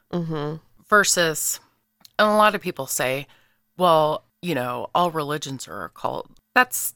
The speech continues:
Speaker 2: not really accurate.
Speaker 1: Mm-hmm.
Speaker 2: I mean, they are, yeah, they're groups of people with a leader, but it's a different,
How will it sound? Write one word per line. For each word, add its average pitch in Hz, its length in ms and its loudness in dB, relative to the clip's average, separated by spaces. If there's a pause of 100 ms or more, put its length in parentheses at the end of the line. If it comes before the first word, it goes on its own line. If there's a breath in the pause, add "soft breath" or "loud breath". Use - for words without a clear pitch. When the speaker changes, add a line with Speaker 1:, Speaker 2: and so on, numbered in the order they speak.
(160)
Speaker 2:
not 131 220 0
really 113 320 -4
accurate. - 760 -4 (300)
Speaker 1:
Mm-hmm. 160 420 -4
Speaker 2:
I 165 60 2
mean, 160 320 -4 (640 soft breath)
they 180 220 2
are, 147 400 0
yeah, 135 460 0
they're 170 140 0
groups - 340 -12
of - 100 -12
people 139 420 -8
with 139 200 -10
a 147 40 -8
leader, 135 720 -4
but 151 180 0 (420 soft breath)
it's - 360 -6 (240)
a 170 140 -2 (240)
different, 135 840 -6